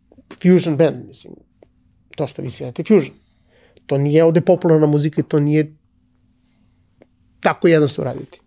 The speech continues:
I on kaže: "Šta možeš?" Ja kažem: "Mogu toliko i toliko." On kaže: "Dobro." Rekao, rekao: "Mogu u Sloveniju da ti završim, jazz festival, pa da imate dva koncerta, pa kao, jebi ga, to je četiri sata vožnje, ali, znaš."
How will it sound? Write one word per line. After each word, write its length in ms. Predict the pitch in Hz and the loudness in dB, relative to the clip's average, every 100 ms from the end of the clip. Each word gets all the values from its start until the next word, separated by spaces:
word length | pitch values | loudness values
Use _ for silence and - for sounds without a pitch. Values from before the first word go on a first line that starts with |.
| _ _ - _ - - - - - - | _ _ -20 _ -20 -20 -20 -20 -20 -4
I 60 | 175 | 2
on 60 | 180 | 4
kaže: 160 | 190 | 4
"Šta 180 | - 190 | 2 2
možeš?" 400 | 165 180 170 - | 4 2 2 0
Ja 80 | 165 | 2
kažem: 240 | 170 156 | 2 4
"Mogu 220 | 151 151 | 4 2
toliko 300 | 147 156 147 | 2 0 -2
i 20 | 127 | -4
toliko." 380 | 147 165 165 165 | 0 0 0 0
On 120 | 147 | 0
kaže: 300 | 143 156 139 | 0 0 0
"Dobro." 360 | 127 147 190 185 | 0 2 4 2
Rekao, 140 | 185 | 2
rekao: 220 | 185 190 | 2 4
"Mogu 140 | 196 196 | 4 4
u 40 | |
Sloveniju 420 | 208 208 220 202 | 2 4 4 2
da 100 | 135 | 0
ti 120 | 131 139 | -4 -2
završim, 520 | 131 139 - 214 160 | 0 0 0 0 2
jazz 180 | 156 139 | 0 0
festival, 360 | 131 143 156 185 | -4 2 2 2
pa 100 | 165 | 2
da 80 | 165 | 4
imate 260 | 180 185 | 2 0
dva 240 | 151 175 151 | 0 0 0
koncerta, 400 | 139 131 185 180 | -8 -8 -6 -4
pa 160 | 196 - | -2 0
kao, 140 | 208 | 2
jebi 180 | 190 196 | 4 4
ga, 80 | 160 | 2
to 100 | 156 | -2
je 40 | |
četiri 220 | 170 165 | -2 -4
sata 280 | 147 180 175 | -2 0 0
vožnje, 340 | 147 156 165 | 0 0 2
ali, 160 | 170 165 | 2 2
znaš." 340 | 170 151 - | 0 -4 -6